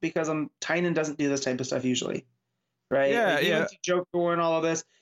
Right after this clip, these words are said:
Speaker 1: it definitely, there's an abrupt stop here because I would say Future State's coming.
Speaker 2: Mm-hmm.
Speaker 1: Um,
Speaker 2: Yeah, maybe th-, maybe this was
Speaker 1: so
Speaker 2: supposed to be a five or six issue arc, and they had to be shortened to
Speaker 1: Right.
Speaker 2: four. So,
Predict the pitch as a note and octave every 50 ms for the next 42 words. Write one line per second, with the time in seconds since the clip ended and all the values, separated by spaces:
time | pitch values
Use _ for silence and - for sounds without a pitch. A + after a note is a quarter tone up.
0 | _ _ - G3 F#3 F#3 - - C4 C#4 C4+ C4 B3+ C4 B3 A#3+ A3+ A3 G3+ F3
1 | G3 F3+ G3 F#3+ F3+ E3 B2+ C#3+ E3+ F3+ F#3 - - - - F#3 E3+ E3+ D#3+ -
2 | - - D#3+ D3+ D3 D3 D3 - - - E3+ D#3+ D3+ C#3+ C#3+ C3+ - - - _
3 | _ _ _ _ _ _ - D3 C#3+ C#3+ C#3 - D3 C#3 - - C#3 - - C#3
4 | - - D#3+ E3 - - - F3 F#3+ G#3 A3+ A#3 A#3 - _ _ G#2 G#2 G2+ G#2+
5 | A2 A#2+ C3+ - _ _ _ _ - C3+ C3+ C3 C3 B2+ C3 B2+ B2+ B2+ B2+ B2+
6 | B2+ - - F3+ F#3+ G3+ A3+ B3 C#4+ C#4+ A#3+ - F#3+ G3+ G#3+ A3 A3 - - F#3+
7 | - E3+ D#3+ - D#3+ E3+ D#3+ - - D3+ C#3 C#3+ C3 B2 A#2+ - C3 B2+ B2+ A#2
8 | A#2 - - G#2+ G#2+ - A#2 G#2+ - - G#2+ G2+ G2+ G2+ G2+ G#2 - A2 G2 G2
9 | G2+ G2 - G#2 G2 F#2+ - - G#2+ E2 D#2 F#2 - G#2 D#3 - G2 G2 G2 G2
10 | - - - G#2 G2